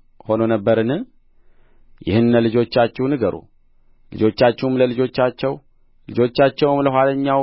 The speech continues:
ትውልድ ይንገሩ። ከተምች የቀረውን አንበጣ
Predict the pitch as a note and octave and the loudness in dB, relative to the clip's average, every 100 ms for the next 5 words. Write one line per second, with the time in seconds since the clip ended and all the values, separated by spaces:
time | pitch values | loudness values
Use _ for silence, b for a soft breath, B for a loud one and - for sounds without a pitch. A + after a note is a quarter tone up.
0 | C3+ C#3 C#3+ C#3 D3 D3+ G#2+ - - _ | -2 -2 -2 -2 -4 -2 -2 -4 -12 _
1 | _ _ _ _ _ _ _ - E3+ F3+ | _ _ _ _ _ _ _ -8 -4 0
2 | F#3 F3+ D#3 D3+ C3 B2+ B2 A#2 G#2 G#2+ | 0 0 -2 0 0 0 0 0 -2 -4
3 | - | -2